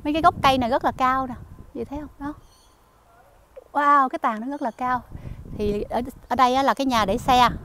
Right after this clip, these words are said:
hai cái nhà để xe. Dạ, và cái vách này á, là vách với hàng xóm ha. Đó, đồ quá, đồ đạc quá trời luôn nè, cây nhà lá vườn. À, đây là một căn nhà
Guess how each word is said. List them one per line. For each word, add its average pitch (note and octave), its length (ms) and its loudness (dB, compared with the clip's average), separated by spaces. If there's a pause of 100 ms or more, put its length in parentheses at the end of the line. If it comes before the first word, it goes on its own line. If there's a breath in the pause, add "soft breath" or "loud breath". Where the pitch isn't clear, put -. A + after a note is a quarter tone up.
(100)
hai B3 140 -4
cái C4+ 100 -6
nhà A3+ 120 -2
để G3+ 120 -2
xe. A#3 300 2 (760 loud breath)
Dạ, G#3 280 0
và G#3 100 -4
cái B3+ 180 -4
vách - 180 -2
này G#3+ 220 0
á, A3+ 120 0
là G3+ 260 -2 (320)
vách B3+ 240 -6
với C4+ 100 -2
hàng G#3 200 -4
xóm B3+ 320 0
ha. C4 240 -2 (500 soft breath)
Đó, A3 300 -2
đồ F#3+ 200 0
quá, G#3 260 2
đồ G3+ 160 -2
đạc F3+ 140 0
quá A#3+ 200 4
trời G#3 240 4
luôn G#3 160 -2
nè, G#3 80 -2 (260)
cây A3 120 -2
nhà G#3 160 -2
lá G#3 140 0
vườn. G3+ 200 2 (4000 loud breath)
À, G#3 320 -4
đây G#3+ 160 2
là A3 100 2
một F#3 160 -6
căn G#3+ 180 -8
nhà F3+ 280 -2